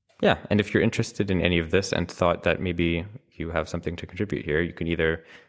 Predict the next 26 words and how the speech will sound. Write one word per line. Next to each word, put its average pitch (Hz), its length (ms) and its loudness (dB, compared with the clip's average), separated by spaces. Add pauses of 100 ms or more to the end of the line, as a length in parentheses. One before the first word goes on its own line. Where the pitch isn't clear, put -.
become - 160 -4
an 110 40 4
open 117 160 0
source 147 140 2
contributor 131 500 4
on 95 200 4
our 90 60 4
open 85 120 -2
source 123 180 2
projects, 104 600 0
or 87 280 -2 (320)
if - 60 -20
this - 180 -8
is 90 120 -6
really 143 180 4
something 110 240 0
you 101 60 2
wanna 98 120 4
work 92 240 2
on 90 160 4
and 80 140 -2
you 82 80 -6
like 90 420 0
distributed 92 460 0
systems 85 460 0
or 80 320 2